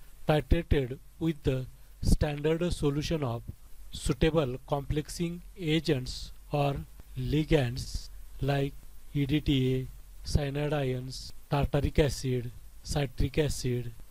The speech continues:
et cetera. In the complexometric titrations,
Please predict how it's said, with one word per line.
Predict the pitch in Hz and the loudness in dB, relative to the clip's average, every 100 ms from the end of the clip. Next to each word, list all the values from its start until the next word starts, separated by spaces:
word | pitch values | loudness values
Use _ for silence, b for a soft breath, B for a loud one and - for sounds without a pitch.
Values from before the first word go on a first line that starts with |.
| - | 4
et | 151 | 6
cetera. | - 131 - 110 - | 6 4 -4 -6 -6
In | 208 175 170 | 0 2 4
the | 143 | 4
complexometric | - 147 131 160 160 160 156 165 | 4 0 2 0 2 0 -2 0
titrations, | 165 143 143 - 120 131 | 2 4 4 4 0 -6